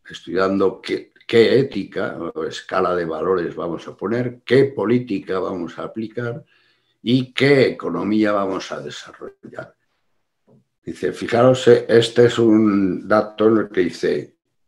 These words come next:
porque me estoy fijando en ética. Dice, una proposición moral o ética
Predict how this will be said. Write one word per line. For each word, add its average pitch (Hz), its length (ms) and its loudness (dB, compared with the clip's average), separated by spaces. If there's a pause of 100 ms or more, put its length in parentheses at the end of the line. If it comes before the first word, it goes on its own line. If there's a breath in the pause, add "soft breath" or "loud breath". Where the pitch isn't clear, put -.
(300)
porque 78 520 -8
me 71 100 -6
estoy 95 260 0
fijando 95 840 -4
en 90 320 -4 (200)
ética. - 640 -6 (600)
Dice, 92 300 -6
una 113 320 4
proposición 120 840 4
moral 117 560 4
o 113 160 8
ética 117 720 0